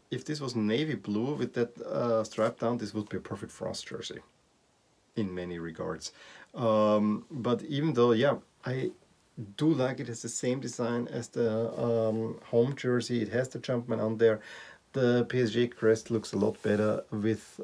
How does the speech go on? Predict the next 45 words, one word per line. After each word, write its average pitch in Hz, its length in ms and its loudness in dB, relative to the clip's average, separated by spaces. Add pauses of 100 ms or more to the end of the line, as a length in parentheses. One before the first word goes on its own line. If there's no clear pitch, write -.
uh, 123 180 2
just 107 300 -4
the 104 100 -2
white 104 280 -2 (100)
outline, 123 600 0
uh, 113 400 0 (140)
on 117 140 2
black. 107 420 0 (240)
I 120 140 -6
have 101 220 -6
to - 100 -10
say 98 220 -4
it 98 160 -4
as 95 180 -4
well, 107 380 0 (180)
much 117 320 -2
better 113 180 4
than 110 180 0
the 113 100 0
red 107 320 2
one. 113 240 2 (500)
Of - 140 -20
course, 113 240 2
full 117 240 -2
color 104 360 0
I 104 120 -4
would 90 200 -10
prefer - 360 -6
more. 104 360 2 (680)
Uh, 117 500 4
it's 131 240 -2
a 175 60 2
decent 123 440 -2
look. 107 240 -2
I 98 40 2
mean, 104 160 2
the 113 80 -2
French 120 260 -2
flag, 113 380 0
you, 113 420 -2
you're 113 220 -2
going 117 320 4
all 113 360 6
out. 110 360 0 (480)
Um, 117 580 4